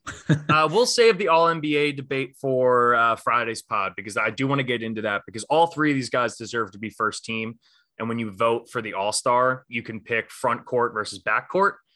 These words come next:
Speaker 1: So you could have two centers in as starters, right? You can have three forwards in as starters. Um, you don't have to have a center and two forwards. The all N B A voting doesn't work that way. At least it hasn't traditionally. And the N B A has, is,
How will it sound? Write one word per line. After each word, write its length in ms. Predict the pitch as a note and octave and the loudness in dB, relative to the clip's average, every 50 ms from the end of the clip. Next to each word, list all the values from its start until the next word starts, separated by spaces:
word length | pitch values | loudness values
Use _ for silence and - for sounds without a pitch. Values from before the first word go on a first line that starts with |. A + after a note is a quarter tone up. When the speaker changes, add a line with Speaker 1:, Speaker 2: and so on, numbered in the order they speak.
| _ _ - | _ _ -12
Speaker 1:
So 120 | - A#2+ | -8 -6
you 60 | A#2+ A#2+ | -6 -4
could 140 | C#3 B2 | -4 -2
have 220 | A#2+ C#3+ D3 D3 C#3 | 0 2 0 0 0
two 200 | - - D3 C3+ | -2 -4 -4 -2
centers 440 | C#3 - C#3 B2+ B2 A#2+ A#2 G2+ A2+ | -2 -2 -2 -2 0 -2 -2 -2 -4
in 140 | A2+ G#2+ | -6 -6
as 140 | G#2 G2 - | -6 -6 -6
starters, 480 | - - A2 G#2+ G#2+ G2+ F#2+ F#2 F#2 G2+ | -2 0 0 2 2 0 -2 -6 -6 -6
right? 120 | G#2 G#2 | -6 -6
You 100 | - G#2 | -6 -8
can 100 | G#2 A2+ | -12 -12
have 360 | G2+ G#2+ A2+ A2+ A2+ G#2+ G2 - - _ _ _ _ _ _ _ _ | -8 -6 -4 -2 -4 -4 -6 -10 -20 _ _ _ _ _ _ _ _
three 220 | - B2 D3+ D#3 | -2 0 0 0
forwards 480 | C#3+ - F#3+ G3 G3+ F#3 D3+ C#3 B2 A#2 | 2 2 4 4 4 4 4 2 0 -2
in 100 | B2+ A#2 | -6 -6
as 120 | A2 G2 - | -6 -6 -4
starters. 560 | - A#2+ G#2+ G2+ F#2 F#2 F2 E2 - - _ _ _ _ _ _ _ - | -2 -2 -2 -2 -2 -6 -10 -14 -14 -18 _ _ _ _ _ _ _ -2
Um, 440 | A2 A2 G#2+ G2+ F#2 F#2 F#2 E2 _ _ _ _ - | 0 0 0 0 -2 -4 -6 -12 _ _ _ _ -14
you 120 | G#2+ B2+ | -8 -6
don't 140 | B2+ C#3 C3+ | -6 -4 -4
have 300 | - - C#3+ C#3 C3+ - - | -4 -4 -2 -2 -2 -2 -4
to 80 | C#3 | -4
have 340 | A#2+ B2+ B2+ A#2+ A#2 A2+ - | -2 0 0 0 0 -2 -4
a 60 | - A2+ | -8 -8
center 480 | - - - C3 B2+ B2 A#2+ A#2+ A#2 | -8 -4 -4 -2 -2 0 0 0 -2
and 220 | A2+ - G#2+ F#2+ - | -2 -4 -8 -12 -8
two 180 | - B2+ A#2+ | -8 -6 -8
forwards. 640 | A#2 - - A#2+ A#2+ B2+ C3+ D3+ D#3+ D#3+ D#3 - - _ _ _ _ _ _ _ - | -8 -6 -6 -4 -2 -2 -2 -2 -2 -2 -4 -8 -14 _ _ _ _ _ _ _ 0
The 80 | D3 | 2
all 160 | D3 D#3 E3+ | 4 4 4
N 80 | F#3+ F#3+ | 4 2
B 140 | E3+ D#3+ C#3+ | 2 2 2
A 100 | D3 D#3 | 2 0
voting 280 | C#3 C#3 C3+ C3 B2+ | 0 0 -2 -2 -4
doesn't 300 | A2 B2+ B2+ C3 A#2+ G#2 | -6 -6 -6 -6 -8 -8
work 260 | G2+ G#2+ A#2 A#2+ - - | -4 -4 -4 -2 -2 0
that 200 | C#3+ C#3 - - | 0 0 0 0
way. 400 | D3 C#3+ D3 D3 D#3+ D#3+ D#3+ - - | 0 0 0 0 -2 -4 -8 -8 -4
At 60 | A#2+ | -4
least 180 | C3 C3 - - | -2 -2 -4 -6
it 80 | B2+ A#2 | -8 -8
hasn't 400 | - - A#2 B2 B2 C#3 C3+ C3 | -6 -4 -2 -2 -2 -4 -6 -10
traditionally. 580 | - A2 A2+ A#2 A#2 - C#3+ D3 C#3+ D3 C#3+ | -10 -8 -8 -8 -6 -6 -6 -4 -4 -4 -4
And 80 | B2 A#2 | -4 -4
the 80 | A2+ | -4
N 120 | A2+ A#2+ B2+ | -6 -6 -4
B 160 | B2+ A#2+ A#2+ | -4 -2 -2
A 160 | A#2+ B2 B2 A#2 | -2 -2 -2 -2
has, 340 | A2+ A#2 A2 G#2 G2 - - | -4 -6 -6 -6 -8 -12 -14
is, 360 | A2+ A2 G#2 G2 F#2 - - | -12 -12 -10 -10 -10 -12 -14